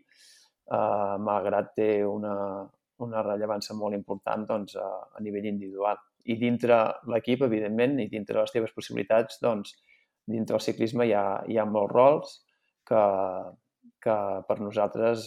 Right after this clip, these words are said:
els ciclistes, doncs, eh, varien també en funció de, dels anys que estàs i dels equips on et, on et trobes i de, del moment de forma, però que,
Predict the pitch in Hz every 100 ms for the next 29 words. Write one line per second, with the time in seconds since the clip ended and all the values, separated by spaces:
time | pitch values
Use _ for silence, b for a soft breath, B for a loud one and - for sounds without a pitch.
0 | 104 - 120 110 - 104 120 113 110 104
1 | 104 - 117 101 98 98 101 107 - -
2 | 107 107 120 123 117 113 110 139 147 117
3 | 107 - 110 110 104 104 - 110 107 110
4 | - 110 - 110 113 110 107 104 104 101
5 | 110 - 110 107 110 - - 110 107 117
6 | 113 147 180 - _ b b b b b
7 | - 113 110 101 98 95 95 95 92 92
8 | _ - 110 101 101 107 110 - 120 123
9 | 151 - - _ _ _ _ _ _ _
10 | _ - _ - 123 117 117 120